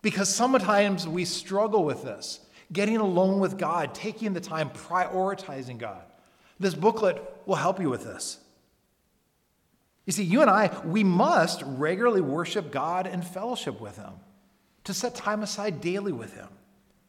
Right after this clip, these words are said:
Not just a, something to check off, "Oh yeah, I read my Bible," but to meet with God, to commune with God.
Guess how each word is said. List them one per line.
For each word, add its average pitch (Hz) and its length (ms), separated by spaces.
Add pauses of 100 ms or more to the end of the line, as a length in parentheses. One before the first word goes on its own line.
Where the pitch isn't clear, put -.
(1200)
Not 240 200
just 240 220
a, 156 280
something 196 300
to 156 80
check - 380
off, 190 300
"Oh 180 80
yeah, 185 140
I 175 100
read 180 200
my 175 140
Bible," 180 500 (180)
but 233 200
to 233 120
meet 226 520
with 180 220
God, 139 440 (1300)
to 226 120
commune 247 520
with 156 180
God. 110 320